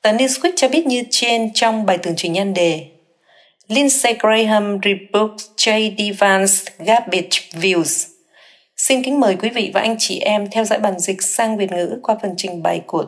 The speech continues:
Thụy Khanh. Thượng nghị sĩ Lindsey Graham,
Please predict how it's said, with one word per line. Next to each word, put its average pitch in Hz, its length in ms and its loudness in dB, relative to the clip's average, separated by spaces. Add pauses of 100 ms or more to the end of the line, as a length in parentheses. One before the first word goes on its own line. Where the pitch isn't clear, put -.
Thụy - 80 -4
Khanh. 175 360 -6 (2250)
Thượng 214 200 2
nghị 214 140 4
sĩ 220 380 0
Lindsey 254 500 2
Graham, 208 500 2